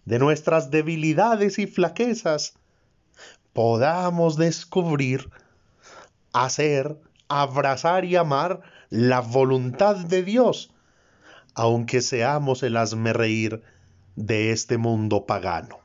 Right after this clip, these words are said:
Que hoy proclamemos con el Salmo, con alegría, "Mi alma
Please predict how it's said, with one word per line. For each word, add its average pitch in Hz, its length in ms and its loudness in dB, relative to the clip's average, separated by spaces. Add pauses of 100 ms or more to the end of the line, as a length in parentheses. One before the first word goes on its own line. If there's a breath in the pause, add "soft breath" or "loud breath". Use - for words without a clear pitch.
(1500 soft breath)
Que 113 180 0
hoy 156 240 2
proclamemos 143 800 0
con 147 180 -2
el 147 140 0
Salmo, 92 600 -4 (640 soft breath)
con 127 260 2
alegría, 160 920 -2 (760 loud breath)
"Mi 127 480 2
alma 127 720 -2